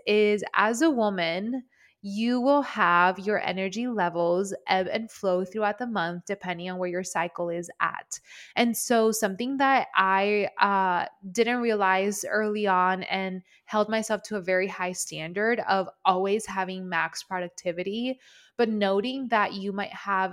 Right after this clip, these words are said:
less energy the week that you're about to get your period is also something to plan for. So say it's, like, the Sunday right before,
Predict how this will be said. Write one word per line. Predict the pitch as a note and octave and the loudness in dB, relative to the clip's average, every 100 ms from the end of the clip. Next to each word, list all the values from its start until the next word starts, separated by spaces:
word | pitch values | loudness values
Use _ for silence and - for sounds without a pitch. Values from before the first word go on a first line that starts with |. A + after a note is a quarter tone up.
| - | -4
less | G3+ G3 G3 F#3 G3 - | -4 -2 0 0 -4 -4
energy | G3+ F#3+ G3 F#3 A3+ A3+ G3 | -4 -4 -6 -6 -6 -6 -6
the | G3 | -6
week | F3+ F#3+ | -6 -8
that | G3 F#3 | -8 -4
you're | F#3 | -4
about | F#3 E3+ D3+ E3+ | -2 -2 -4 -4
to | - | -8
get | A3 G3 D#3 | -6 -4 -4
your | F#3+ | -8
period | F#3+ - F3 F3+ G#3 B3 A#3+ - - - | -8 -8 -6 -2 0 -2 -4 -10 -20 -6
is | G#3 G#3 | -4 0
also | - G3+ D4+ | 0 0 -2
something | D4 C#4 C4 B3 | -4 -4 -6 -8
to | A3+ | -8
plan | - - F3 F3 | -10 -10 -6 -6
for. | F3 - - | -8 -10 -8
So | G#3 | -8
say | F#3 F#3+ G3 | -8 -6 -6
it's, | G3+ | -6
like, | A#3 A3+ | -10 -8
the | B3 | -8
Sunday | - F3+ F3+ F#3+ | -6 -6 -4 -2
right | F#3+ F#3 - | 0 -2 -4
before, | F#3 - F#3 F3+ F3+ F3+ | -10 -4 0 2 2 0